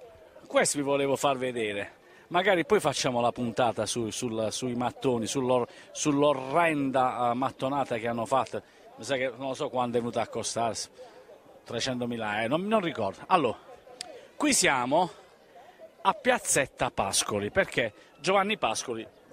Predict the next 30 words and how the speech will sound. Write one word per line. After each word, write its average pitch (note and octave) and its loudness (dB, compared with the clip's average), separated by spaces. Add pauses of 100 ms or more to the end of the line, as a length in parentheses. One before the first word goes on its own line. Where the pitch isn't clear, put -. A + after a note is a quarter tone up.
quando E3 0
era E3 4
giovane, G#2 -2
mi B2 -6
sa C3+ -2
che C3 0
la C#3 0
prima, C3 -2
il B2+ -16
primo F3 -6
insegnamento, B2+ -4
la A#2 -2
prima C3 -2 (360)
località C3+ 0
per A#2 -6
insegnare A#2 -6 (600)
è - -12
stata B2+ -4
qui A#2+ -8
a G#2+ -4
Matera, A2 -6
al C3 0
liceo B2+ 0
classico A2 -2 (540)
di C3+ -2
Matera. G2 -2 (180)
E G3+ 0
quindi C#3 0
questa, - -2
e A3 2